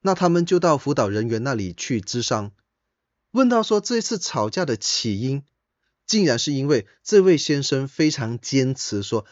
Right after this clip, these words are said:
他在挤牙膏的时候一定要在最后往前面挤，而太太是一个比较随意的人，她直接就从中间来，因为这件事情就吵起来，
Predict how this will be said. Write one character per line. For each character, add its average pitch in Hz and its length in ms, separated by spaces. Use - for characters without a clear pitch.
他 143 140
在 170 120
挤 117 280
牙 101 180
膏 139 220
的 120 100
时 - 180
候 101 220
一 139 140
定 208 160
要 214 160
在 185 180
最 190 300
后 170 380
往 101 240
前 107 240
面 123 220
挤， - 260
而 - 140
太 202 160
太 185 160
是 180 160
一 170 60
个 165 120
比 113 140
较 147 120
随 113 240
意 127 120
的 113 120
人， 90 240
她 226 160
直 156 160
接 170 140
就 202 100
从 123 160
中 156 180
间 143 200
来， 95 240
因 220 220
为 214 100
这 202 140
件 180 120
事 - 140
情 120 160
就 151 80
吵 110 240
起 113 140
来， 87 240